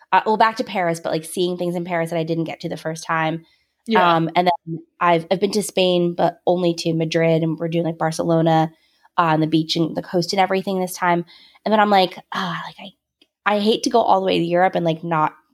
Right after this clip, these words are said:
Speaker 1: like, get a new country checked off." And so I'm,
Speaker 2: I
Speaker 1: like,
Speaker 2: know.
Speaker 1: scoping out, um, places that I can, like, take a quick train ride to or something. I'm like
Speaker 2: Andorra. <laughs>
Speaker 1: <laughs>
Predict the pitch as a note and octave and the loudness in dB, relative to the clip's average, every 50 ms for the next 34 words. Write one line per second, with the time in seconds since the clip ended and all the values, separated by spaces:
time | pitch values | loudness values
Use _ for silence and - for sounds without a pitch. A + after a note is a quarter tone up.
0 | _ _ - F3+ F3 - - F3+ E3 - - E3 E3 D#3+ D#3+ D#3 D#3+ E3 E3+ - | _ _ -10 -10 -10 -4 -2 0 0 0 0 -4 -4 -2 0 0 0 0 0 -2
1 | - B3 A#3+ B3 - C#4 C#4 C4+ - D4 C#4 C#4+ - C#4 C4 C4 C4+ C4 G#3+ G3 | -2 -4 -4 -2 -2 -4 -4 -2 -2 -4 -4 -2 0 2 2 2 2 0 -4 -4
2 | E3 F#3+ F3 E3 E3 G3+ G3+ G3+ G3+ G3 G3 G3+ G3+ G3 G#3+ G#3 A3 A3 B3 A#3+ | -2 0 2 2 2 2 2 0 0 0 0 0 0 2 2 2 2 2 2 0
3 | A3+ - - - F#3 F#3 F#3 - - - - - - - - - - _ _ _ | 0 -2 -2 0 2 2 2 0 0 -4 -12 -18 -18 -20 -20 -20 -20 _ _ _
4 | _ _ G3 F#3+ F3+ E3+ E3+ E3+ E3+ E3+ E3+ E3+ E3 - - - A3 A3+ A3 A3 | _ _ 2 2 4 2 2 0 -2 -4 -4 -6 -10 -6 0 2 2 2 2 0
5 | G3 G3 F#3 F3 E3+ E3 E3+ F3 E3+ E3 E3 E3 - - - - - F3 F3+ E3 | -2 0 2 2 2 0 0 -2 -2 -2 -4 -4 -8 -14 -16 -14 -8 -6 -6 -8
6 | - - G3+ F3 E3+ E3 - - - _ _ - - D4 C#4+ C4+ C4 A#3+ A3+ A3 | -4 -2 -2 0 0 -2 -6 -16 -20 _ _ -6 0 0 2 2 2 2 0 0
7 | G#3+ - - A3 G#3+ G#3 G3+ - G3 F#3+ A#3 A3 A3+ A3+ G3+ G#3+ G#3 A3 G#3+ A3 | -2 -4 -6 -6 -6 -6 -6 -8 -4 0 2 2 2 2 0 0 0 2 2 2
8 | A3 G#3+ A3+ A3+ - - - - F#4+ F#4+ - E4 - - F4 E4+ - F#4+ D4+ C4+ | 2 2 2 0 -2 -4 0 0 2 4 4 4 4 4 0 2 2 0 0 0
9 | C4+ D#4 D#4 D4 - - | -2 -4 -4 -4 -6 -4